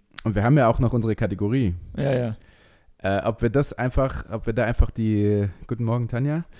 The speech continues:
Speaker 1: ob wir da
Speaker 2: Guten
Speaker 1: einfach
Speaker 2: Morgen.
Speaker 1: mal die, äh, Kategorie rauslassen für diese Woche und unsere Fragen durchballern?
Speaker 2: Äh,
Speaker 1: Oder
Speaker 2: Ich hab, also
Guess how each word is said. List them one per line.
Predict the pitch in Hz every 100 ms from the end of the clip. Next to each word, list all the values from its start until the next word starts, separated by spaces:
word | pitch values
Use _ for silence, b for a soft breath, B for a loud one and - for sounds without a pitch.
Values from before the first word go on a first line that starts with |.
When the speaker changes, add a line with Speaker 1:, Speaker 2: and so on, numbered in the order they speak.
| b b b
Speaker 1:
ob | 123 -
wir |
da | 113
Speaker 2:
Guten | 123
Speaker 1:
einfach | 117 117
Speaker 2:
Morgen. | 135 123
Speaker 1:
mal | 110 107 110
die, | 98 104 104 101
äh, | 98 98 98 95
Kategorie | 98 127 120 127 120 123
rauslassen | 101 135 151 147 165 175 180 170 _ _ _ _ _ _
für | - 139
diese | 151 147
Woche | 143 160
und | 156 127
unsere | 127 120 110
Fragen | - 101 107 160 170 170 -
durchballern? | 151 165 - 151 170 196 202 - b b -
Speaker 2:
Äh, | 107 90 95 95 98
Speaker 1:
Oder | 120 131 127 123 127 127 131 131 - b b b -
Speaker 2:
Ich | 135 -
hab, | 147 143 - -
also | 139 143 143 139